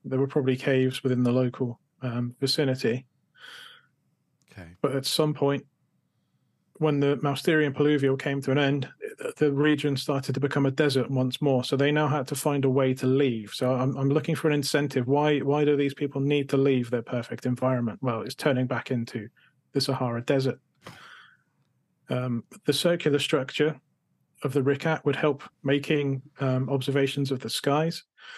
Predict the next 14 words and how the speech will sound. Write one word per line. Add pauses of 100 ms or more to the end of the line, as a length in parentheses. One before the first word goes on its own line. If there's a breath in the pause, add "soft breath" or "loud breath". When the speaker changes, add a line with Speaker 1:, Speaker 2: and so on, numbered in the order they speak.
(360 loud breath)
Speaker 1:
in
the
same
way
that
stone
circles
do.
So
you,
you
could
note
that